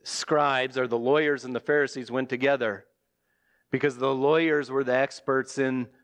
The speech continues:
the law and the Pharisees were the experts at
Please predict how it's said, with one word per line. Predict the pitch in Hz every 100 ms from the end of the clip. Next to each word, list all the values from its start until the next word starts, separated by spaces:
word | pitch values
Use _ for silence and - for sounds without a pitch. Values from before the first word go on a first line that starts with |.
| _
the | 113 120
law | 120 135 127 113 123 151 _ _ _ _ _ _ -
and | 127 127
the | 120
Pharisees | 143 139 139 - 135 123
were | 113 127 120
the | 117 113 - _ -
experts | 131 - - 135 127
at | 120 110